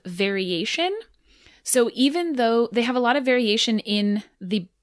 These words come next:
proteins on their surface that our immune system responds to. And so even though we've been exposed to them in the past and we've mounted an immune response,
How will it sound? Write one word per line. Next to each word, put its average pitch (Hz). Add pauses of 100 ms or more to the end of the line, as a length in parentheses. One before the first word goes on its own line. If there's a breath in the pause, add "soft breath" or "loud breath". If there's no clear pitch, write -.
(260)
proteins 254
on 220
their 196
surface 208
that 196
our 196
immune 202
system 202
responds 190
to. - (600 loud breath)
And 226
so 226
even 302
though 254
we've 220
been 196
exposed 208
to 269
them 254
in 208
the 196
past -
and 214
we've 196
mounted 190
an 196
immune 190
response, 196